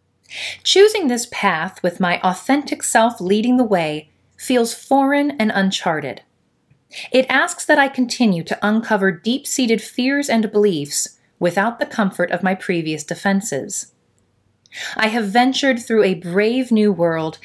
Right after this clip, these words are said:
and come out the other side in one piece. I have peeled back the layers and revealed that what is within is not as dark and scary as I once thought.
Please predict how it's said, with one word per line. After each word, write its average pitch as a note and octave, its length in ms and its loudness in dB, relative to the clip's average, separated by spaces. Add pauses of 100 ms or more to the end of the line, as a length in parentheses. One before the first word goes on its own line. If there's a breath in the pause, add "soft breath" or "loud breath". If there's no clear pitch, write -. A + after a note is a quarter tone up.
(120 loud breath)
and F3 180 -2
come B3+ 240 0
out B3 200 2
the F#3 180 -8
other F3+ 240 2
side E3+ 460 -2
in F#3 180 0
one D#3 240 -4
piece. - 640 -8 (880 loud breath)
I G#3+ 120 0
have A3 200 -2
peeled B3 480 2
back G3+ 280 2
the G3 100 2
layers D#3 480 -2
and F#3+ 200 0
revealed F#3 520 0
that E3+ 200 -2
what G3+ 160 2
is C#4 160 -2
within B3 460 0
is F#3 240 -2
not A3 420 0
as B3 160 -2
dark G#3 300 0
and G3 140 0
scary G3+ 500 0
as F3 160 -4
I F3 140 0
once D#3 340 -8
thought. - 480 -2